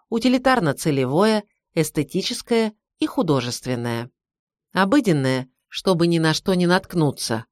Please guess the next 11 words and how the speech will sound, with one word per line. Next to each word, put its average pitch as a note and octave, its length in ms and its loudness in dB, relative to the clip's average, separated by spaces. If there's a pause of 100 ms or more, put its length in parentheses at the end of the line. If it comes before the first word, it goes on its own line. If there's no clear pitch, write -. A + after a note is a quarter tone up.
(340)
Утилитарно-целевое, D#3+ 1400 2 (320)
когда F3 320 4
мы F#3 140 2
выискиваем D3+ 680 2
какой-нибудь D3 600 -2
предмет F3+ 500 -2 (260)
или B3 220 2
человека C#3+ 560 0
в - 60 -18
толпе. F3 440 -2 (680)
Эстетическое, C#3+ 1040 -4